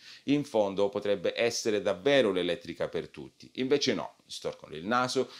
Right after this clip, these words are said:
e quasi prendono in giro questa tecnologia. E non lo fanno apertamente solo perché sono stati invitati a provarla e magari non vogliono far arrabbiare nessuno. Ma si vede chiaramente che quello che dicono non è tutta la verità.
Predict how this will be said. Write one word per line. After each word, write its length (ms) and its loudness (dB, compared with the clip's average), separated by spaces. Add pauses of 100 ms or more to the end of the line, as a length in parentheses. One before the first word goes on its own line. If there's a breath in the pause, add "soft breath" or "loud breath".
e 120 2
quasi 500 2
prendono 520 2
in 140 0
giro 260 -4
questa 320 -2
tecnologia. 920 -4 (380 loud breath)
E 80 0
non 160 2
lo 80 4
fanno 520 2
apertamente 800 -2
solo 320 4
perché 340 0
sono 300 -2
stati 680 -2
invitati 800 -2
a 160 -2
provarla 580 -4 (200 loud breath)
e 80 -2
magari 360 2 (100)
non 220 2
vogliono 360 2
far 360 -2
arrabbiare 580 2
nessuno. 560 -10 (280 loud breath)
Ma 120 -4
si 160 0
vede 340 4
chiaramente 920 2
che 160 -2
quello 360 2
che 180 -8
dicono 540 -4
non 200 2
è 160 0
tutta 300 -2
la 80 4
verità. 500 0